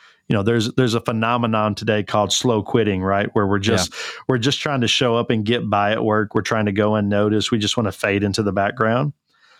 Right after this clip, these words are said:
Speaker 1: Like, that's not what God intends for your life.
Speaker 2: Mm-hmm. Yeah.
Speaker 1: He, he wants you to take those talents. Uh,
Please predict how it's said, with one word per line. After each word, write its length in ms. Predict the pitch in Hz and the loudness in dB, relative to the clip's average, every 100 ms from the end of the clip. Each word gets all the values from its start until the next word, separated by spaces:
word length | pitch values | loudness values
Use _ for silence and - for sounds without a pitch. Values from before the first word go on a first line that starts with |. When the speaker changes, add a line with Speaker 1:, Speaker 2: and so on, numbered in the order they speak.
| _ | _
Speaker 1:
Like, 180 | 120 101 | -4 -2
that's 300 | 95 147 147 | -2 -2 0
not 180 | 165 156 | 0 2
what 140 | 147 | 0
God 240 | 117 117 117 | 0 0 0
intends 380 | 101 117 107 - | -2 -2 -4 -4
for 140 | 107 | -4
your 180 | 98 98 | -4 0
life. 260 | 95 98 | 0 0
Speaker 2:
Mm-hmm. 560 | 95 92 78 _ - 101 | -2 -6 -10 _ -12 -4
Yeah. 140 | 95 | 0
Speaker 1:
He, 160 | 143 160 | 2 2
he 160 | 123 165 | 2 2
wants 240 | 170 151 | 0 0
you 80 | 156 | 0
to 80 | 131 | 0
take 240 | 131 117 | -2 0
those 200 | 139 120 | 0 0
talents. 520 | - 123 117 120 - - - | -2 0 0 0 -4 -14 -2
Uh, 300 | 120 107 | 0 2